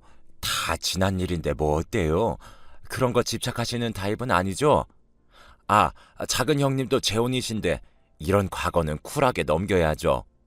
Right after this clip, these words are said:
셋째 동서는 진짜 말을 너무 밉상으로 하더라고요. 이때 정말 입을 한 대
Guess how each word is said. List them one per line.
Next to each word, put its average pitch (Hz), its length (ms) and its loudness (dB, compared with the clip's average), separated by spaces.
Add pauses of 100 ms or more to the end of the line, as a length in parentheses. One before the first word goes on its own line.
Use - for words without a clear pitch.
(960)
셋째 151 320 0
동서는 110 480 -2
진짜 104 400 -4
말을 90 400 -2
너무 82 280 -2
밉상으로 127 500 -4
하더라고요. 76 640 -4 (760)
이때 92 220 -4
정말 82 360 0
입을 90 180 -2
한 - 200 -6
대 82 100 -4